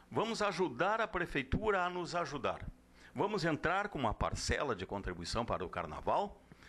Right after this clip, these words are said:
para que a prefeitura nos dê também uma boa parcela em dinheiro para fazermos um belo carnaval.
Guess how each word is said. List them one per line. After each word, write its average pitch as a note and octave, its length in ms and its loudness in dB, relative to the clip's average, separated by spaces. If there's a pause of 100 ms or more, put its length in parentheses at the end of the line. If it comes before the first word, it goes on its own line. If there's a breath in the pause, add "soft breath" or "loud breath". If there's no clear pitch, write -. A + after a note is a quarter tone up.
(140 loud breath)
para C#3 200 2
que D#3+ 80 -2
a D3+ 40 0
prefeitura D3 640 0
nos B2+ 220 0
dê A#2 160 2
também A2 420 -2 (280 loud breath)
uma A#2 180 2
boa A#2 300 2
parcela A2 500 -2
em F#2+ 80 -4
dinheiro F#2 440 -2 (260 loud breath)
para D3+ 200 0
fazermos C3+ 640 -2
um C3 120 0
belo G#2+ 300 0
carnaval. A2 560 -4